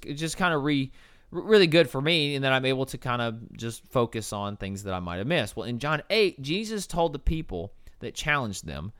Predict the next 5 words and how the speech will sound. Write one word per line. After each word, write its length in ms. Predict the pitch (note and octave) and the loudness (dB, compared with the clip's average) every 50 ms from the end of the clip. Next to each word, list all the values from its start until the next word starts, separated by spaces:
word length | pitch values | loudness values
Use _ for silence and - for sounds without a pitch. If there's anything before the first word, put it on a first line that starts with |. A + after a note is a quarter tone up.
| - _ _ _ _ - | -20 _ _ _ _ -2
"Your 360 | - B2 D#3 G3+ B3 C#4 C4+ | 6 10 12 12 12 10 8
father 520 | - - B3 B3 A#3 F#3+ D#3+ C3 C3+ E3 | 6 8 10 12 12 12 10 8 6 2
is 320 | - - D#3 E3+ F3 F3 F3+ | 2 2 0 0 0 0 -4
the 140 | G3+ B3 A#3 | -6 -8 4
devil." 500 | A3 C#4+ D4+ D#4 A#3+ D3 G2 - - | 6 8 8 8 6 4 0 -6 -14